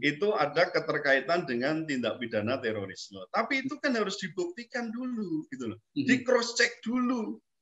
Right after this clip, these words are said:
Speaker 1: seberapa jauh keterlibatannya.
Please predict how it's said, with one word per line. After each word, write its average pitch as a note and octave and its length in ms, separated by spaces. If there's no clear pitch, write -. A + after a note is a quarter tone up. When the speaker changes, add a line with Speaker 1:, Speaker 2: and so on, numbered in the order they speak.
Speaker 1:
seberapa G3 640
jauh A#3 400
keterlibatannya. F3 1200